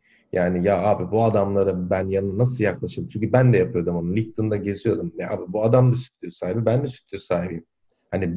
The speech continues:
ben bu sektöre yakışmıyorum." En basitinden de bunu söylüyordum. Hani bunu kesinlikle yapmayın çünkü alakası yok. Ve şu anda tam da girişim yapılacak zaman. Bir kere evimizdeyiz.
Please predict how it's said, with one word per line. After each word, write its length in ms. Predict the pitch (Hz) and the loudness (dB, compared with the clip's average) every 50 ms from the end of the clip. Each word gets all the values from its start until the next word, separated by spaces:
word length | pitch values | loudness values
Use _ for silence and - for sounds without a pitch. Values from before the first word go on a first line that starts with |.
| 87 87 87 - _ _ _ _ _ _ _ - | -4 -6 -8 -12 _ _ _ _ _ _ _ 2
ben 320 | 127 123 151 160 139 120 - 120 | 4 4 4 4 2 0 -4 -2
bu 100 | 117 135 | -2 0
sektöre 400 | - - 165 160 - 147 107 98 | 0 0 0 2 2 2 2 2
yakışmıyorum." 680 | 101 - - 170 - - - 107 90 85 - 123 - _ _ _ _ | 2 2 2 0 0 0 0 0 0 0 -2 -4 -10 _ _ _ _
En 180 | - 113 110 98 | 0 2 2 2
basitinden 420 | 95 - - - 98 92 85 85 87 | 0 -2 -4 -4 -2 -2 -2 -2 -2
de 100 | 87 90 | -2 0
bunu 120 | 113 135 | 0 0
söylüyordum. 680 | 127 - - 104 90 85 85 85 85 87 - 160 170 - _ _ _ _ - - _ _ | 0 0 2 2 2 2 0 -2 -4 -2 -4 -4 -6 -8 _ _ _ _ -20 -20 _ _
Hani 400 | - 120 123 135 135 127 131 127 - - - _ _ _ _ _ _ _ _ 151 | 2 6 6 6 6 4 2 -2 -8 -16 -20 _ _ _ _ _ _ _ _ 4
bunu 180 | 170 220 226 | 4 4 4
kesinlikle 540 | 233 - 170 - - 170 170 165 - - 131 | 4 2 0 2 2 2 2 2 4 4 6
yapmayın 440 | 120 117 113 113 - - 92 90 90 | 6 6 6 4 0 -2 -2 -2 -2
çünkü 240 | - - 139 131 - | -2 -2 0 2 2
alakası 560 | 107 107 104 101 98 - 95 - - - 92 | 4 4 4 4 2 0 -6 -8 -6 -6 -4
yok. 280 | 85 80 - - - _ _ _ _ _ _ _ - - | -4 -4 -6 -12 -20 _ _ _ _ _ _ _ 2 4
Ve 80 | 165 | 4
şu 260 | 165 165 - - 196 208 | 4 4 2 4 4 6
anda 560 | 214 196 175 139 123 104 110 110 110 - - | 6 6 6 4 4 4 4 4 4 0 -4
tam 360 | - - 196 208 196 170 135 | -2 0 2 2 2 2 2
da 80 | 131 147 | 2 0
girişim 520 | 139 131 117 123 127 123 123 156 156 143 | 0 2 2 2 4 4 2 0 0 0
yapılacak 500 | 123 123 123 110 107 107 127 131 123 117 | 0 2 0 0 0 2 2 2 2 0
zaman. 340 | 98 98 92 92 92 87 - - _ _ _ _ _ - - _ _ _ _ - | 0 0 0 0 0 -2 -2 -6 _ _ _ _ _ -20 -20 _ _ _ _ -4
Bir 60 | 120 | 0
kere 200 | 123 156 147 117 | 2 4 4 6
evimizdeyiz. 840 | 110 104 113 117 117 110 110 120 123 113 95 - - - - - | 4 6 4 4 4 4 4 4 4 4 4 0 -6 -12 -16 -20